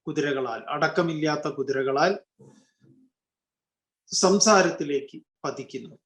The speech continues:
ഇങ്ങനെ രണ്ട് ചിത്രങ്ങൾ യമധർമ്മൻ നമ്മുടെ മുന്നിൽ വെച്ചു. ഇനി എങ്ങനെയാണ്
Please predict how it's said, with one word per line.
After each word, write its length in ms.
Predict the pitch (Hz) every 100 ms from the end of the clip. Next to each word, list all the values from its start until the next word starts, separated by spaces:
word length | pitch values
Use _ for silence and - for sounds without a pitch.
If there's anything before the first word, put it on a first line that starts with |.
| _ _ _ _ _ _ _ _ _ _ _ _ _ _ _ 170
ഇങ്ങനെ 180 | 180 170
രണ്ട് 280 | 160 190 220 214 - - _ _ _ _ _ _ -
ചിത്രങ്ങൾ 500 | - 170 175 165 135 107 202 _ _ _ _ _ _ _ _ _ _ _ _ _ _
യമധർമ്മൻ 600 | 165 156 156 143 151 151 151 -
നമ്മുടെ 260 | 147 135 135
മുന്നിൽ 320 | 127 123 120
വെച്ചു. 320 | 113 - 127 - _ _ _ _ _ _ _ _ _ _ _ _ _ -
ഇനി 240 | 208 220 143 113 - _ _ _ _ _ - - _ _ _ _ - _ _ _ _ _ _ -
എങ്ങനെയാണ് 580 | 180 233 226 196 185